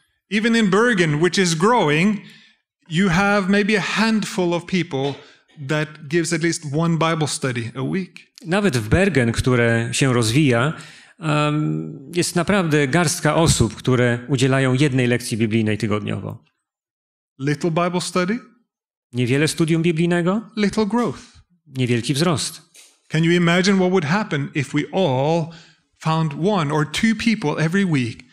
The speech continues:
Speaker 1: to share the Bible with?
Speaker 2: Czy wyobrażacie sobie, co by się stało, gdybyśmy jedną lub dwie osoby każdego tygodnia znaleźli do udzielenia lekcji biblijnych,
Speaker 1: Would
Speaker 2: do
Speaker 1: that be
Speaker 2: studium
Speaker 1: good?
Speaker 2: Biblii?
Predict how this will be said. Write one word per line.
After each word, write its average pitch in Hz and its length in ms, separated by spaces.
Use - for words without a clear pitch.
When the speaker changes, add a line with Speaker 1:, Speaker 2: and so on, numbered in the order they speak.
Speaker 1:
to 139 120
share 160 260
the 147 80
Bible 139 440
with? - 220
Speaker 2:
Czy - 160
wyobrażacie 139 540
sobie, 170 440
co 214 140
by 214 80
się 196 160
stało, 147 340
gdybyśmy 123 440
jedną 139 320
lub 117 140
dwie 139 240
osoby 139 320
każdego 127 420
tygodnia 127 380
znaleźli 120 500
do 135 120
udzielenia 123 680
lekcji 123 260
biblijnych, 104 640
Speaker 1:
Would 131 120
Speaker 2:
do 127 60
Speaker 1:
that 123 60
be 135 60
Speaker 2:
studium 123 240
Speaker 1:
good? 113 60
Speaker 2:
Biblii? 110 360